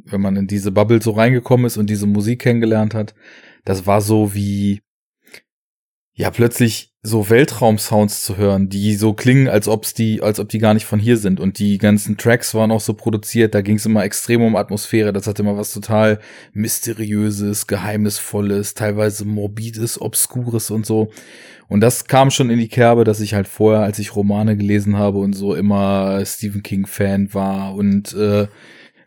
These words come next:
auch so andere Fantasy- und Horrorsachen gelesen habe. Und irgendwie war das dann von vornherein auch so,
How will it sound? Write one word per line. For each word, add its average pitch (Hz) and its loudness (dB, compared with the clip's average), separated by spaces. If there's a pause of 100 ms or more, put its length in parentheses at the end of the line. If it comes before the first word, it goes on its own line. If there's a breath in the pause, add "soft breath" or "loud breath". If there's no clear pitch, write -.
auch 107 2
so 113 4
andere 104 6
Fantasy- 107 0
und 101 2
Horrorsachen 110 0
gelesen 104 0
habe. 101 -2 (680)
Und 113 -6
irgendwie 113 -2
war 139 4
das 131 -2
dann 120 -2
von 110 -4
vornherein 123 0
auch 123 -6
so, 120 0